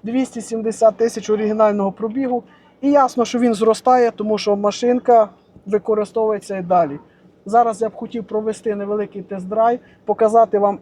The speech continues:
як їде цей апарат. Невеличкий тест-драйв, хочу показати вам, як цей автомобіль їде. Скажу зразу, тут досить комфортно, незважаючи на те, що тут сто дев'яносто кіловат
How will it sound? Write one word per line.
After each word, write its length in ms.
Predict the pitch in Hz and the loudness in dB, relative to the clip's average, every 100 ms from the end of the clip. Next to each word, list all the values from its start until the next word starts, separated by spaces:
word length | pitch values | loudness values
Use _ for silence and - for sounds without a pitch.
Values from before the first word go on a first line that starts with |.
| - | -6
як 320 | 208 214 196 | 0 0 0
їде 360 | 214 240 214 185 | -10 -8 -8 -10
цей 280 | - 202 | -8 -6
апарат. 400 | 196 190 190 151 - _ _ _ _ _ _ _ _ _ _ _ _ _ _ _ _ | -6 -4 -2 -2 -6 _ _ _ _ _ _ _ _ _ _ _ _ _ _ _ _
Невеличкий 540 | 180 190 208 190 - 165 | -8 -6 -6 -8 -12 -14
тест-драйв, 520 | 180 160 170 202 202 | -12 -8 -2 0 -2
хочу 300 | - - 170 | -4 -8 -8
показати 560 | - 165 160 170 160 156 | -10 -8 -2 0 0 -2
вам, 300 | 151 143 143 - _ - - | -4 -4 -10 -20 _ -20 -6
як 220 | 170 156 | -4 -2
цей 120 | 160 | -4
автомобіль 500 | 156 151 170 165 190 | -6 -6 -10 -8 -10
їде. 400 | 202 247 208 175 - | -8 -10 -8 -12 -16
Скажу 340 | - 170 185 | -12 -10 -8
зразу, 400 | 170 185 196 185 | -4 -2 -2 -4
тут 220 | 160 160 160 | -10 -10 -4
досить 360 | 185 170 165 | -4 -4 -12
комфортно, 540 | - 170 - 165 143 143 | -10 -8 -4 -4 -6 -10
незважаючи 760 | 175 185 175 185 202 190 - | -10 -8 -6 -2 0 -2 -6
на 140 | 180 170 | -8 -6
те, 260 | - 226 - | -4 -6 -8
що 160 | - | -14
тут 220 | 165 175 | -10 -12
сто 200 | - 190 | -10 -8
дев'яносто 440 | 180 185 190 - 175 | -8 -6 -8 -10 -14
кіловат 440 | 190 190 196 220 | -12 -8 -4 -4